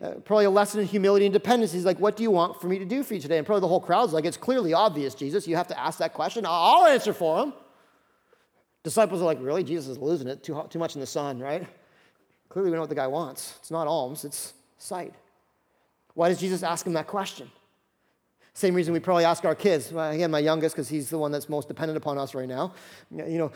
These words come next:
climbing, trying to get on the counter for something. He's reaching for it, and he's reaching for it, and it's clearly what he wants. He wants the can of Coke, right? And he's reaching for it, and he's reaching for it, and he's like, he refused to ask for help. I'm standing right behind him. Refuses to ask for help every time. So you let him struggle, you let him get a little frustrated. Like,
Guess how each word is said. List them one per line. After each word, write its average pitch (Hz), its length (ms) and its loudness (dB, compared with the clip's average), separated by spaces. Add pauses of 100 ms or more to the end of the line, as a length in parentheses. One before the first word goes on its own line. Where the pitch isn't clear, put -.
(100)
climbing, 180 320 0
trying 170 220 0
to 170 40 0
get 180 80 0
on 175 80 2
the 175 60 -2
counter 190 320 2
for 151 100 -6
something. 147 240 -4
He's 139 120 -6
reaching 190 320 -2
for 147 180 0
it, 151 40 -2
and 156 40 -10
he's 143 140 -6
reaching 202 240 0
for 156 240 -2
it, - 20 0
and 160 80 -4
it's 139 80 -6
clearly 208 280 4
what 165 80 4
he 151 60 0
wants. 165 300 4
He 185 80 0
wants 175 160 2
the 196 80 -4
can 170 220 0
of 160 40 -6
Coke, 175 320 0 (380)
right? 160 220 2
And 202 80 0
he's 185 120 0
reaching 202 300 2
for 165 160 2
it, 151 40 0
and 143 60 -6
he's 147 60 -4
reaching 202 280 0
for 156 220 0
it, 160 40 0
and 160 100 -4
he's 160 100 -2
like, 160 240 4 (220)
he 165 220 -4
refused 202 400 2
to 175 60 4
ask 175 360 0
for 170 80 -2
help. 160 220 2
I'm 160 100 -4
standing 180 260 2
right 160 80 2
behind 147 320 -4
him. 208 140 -2 (100)
Refuses 185 360 -2
to 180 100 -6
ask 143 220 -2
for 151 80 -8
help 151 200 0
every 180 280 0
time. 160 320 -4 (800)
So - 140 0
you 180 60 6
let 190 100 6
him 208 80 2
struggle, 190 400 2
you 185 80 4
let 175 120 4
him 196 60 2
get 196 80 6
a 196 40 4
little 208 120 4
frustrated. 185 460 -2
Like, 165 200 -4